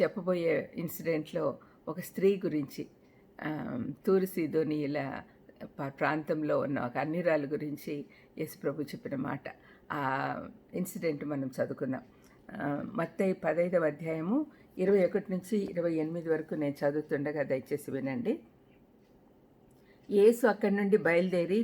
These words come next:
తూరు సీదోనుల ప్రాంతములకు వెళ్ళగా, ఇదిగో, ఆ ప్రాంతముల నుండి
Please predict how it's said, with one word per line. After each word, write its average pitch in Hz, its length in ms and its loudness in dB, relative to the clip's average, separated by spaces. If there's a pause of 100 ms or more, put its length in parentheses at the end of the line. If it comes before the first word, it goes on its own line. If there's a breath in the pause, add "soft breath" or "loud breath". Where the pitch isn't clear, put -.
(100)
తూరు 220 220 8
సీదోనుల 175 600 2
ప్రాంతములకు 151 720 -2
వెళ్ళగా, 147 500 0 (440 soft breath)
ఇదిగో, 214 220 6
ఆ 220 120 6
ప్రాంతముల 196 640 2
నుండి 170 440 -2